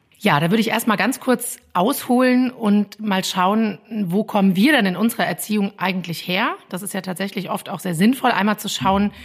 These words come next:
warum sind wir auch, wie wir sind? Also warum fällt uns das eigentlich schwer?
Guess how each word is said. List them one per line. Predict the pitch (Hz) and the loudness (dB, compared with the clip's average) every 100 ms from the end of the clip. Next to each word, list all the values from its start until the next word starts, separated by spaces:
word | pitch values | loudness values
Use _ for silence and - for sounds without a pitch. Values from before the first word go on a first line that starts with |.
| - | -2
warum | 180 185 | 2 4
sind | 180 240 - | 4 2 2
wir | 214 185 | 2 2
auch, | - | 2
wie | 196 | 2
wir | 170 | 2
sind? | 160 254 247 - - | 2 4 4 2 -4
Also | 180 | -2
warum | 170 170 | 0 0
fällt | - 220 285 | 2 0 0
uns | 185 151 | -2 -6
das | 156 | -6
eigentlich | - 151 143 156 - | -4 -4 -4 -8 -6
schwer? | - 220 160 247 | 0 2 2 0